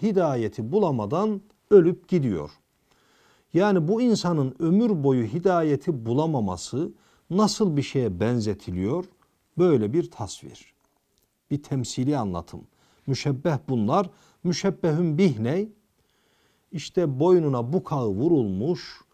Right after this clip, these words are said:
bütün, e, hareketleri,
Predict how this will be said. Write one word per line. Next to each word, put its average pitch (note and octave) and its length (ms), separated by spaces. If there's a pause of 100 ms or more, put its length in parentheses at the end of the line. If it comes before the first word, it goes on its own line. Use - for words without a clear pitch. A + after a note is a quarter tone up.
(520)
bütün, E3 460
e, G#2 340
hareketleri, B2 1000